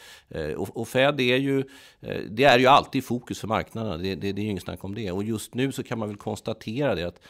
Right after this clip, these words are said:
marknaderna inte riktigt tror på Feds, eh, egen signalering kring räntehöjningen framöver.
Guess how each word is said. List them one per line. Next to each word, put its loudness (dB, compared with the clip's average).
marknaderna 0
inte -2
riktigt -8
tror 0
på -8
Feds, -6
eh, -8
egen 2
signalering 2
kring -8
räntehöjningen -4
framöver. -8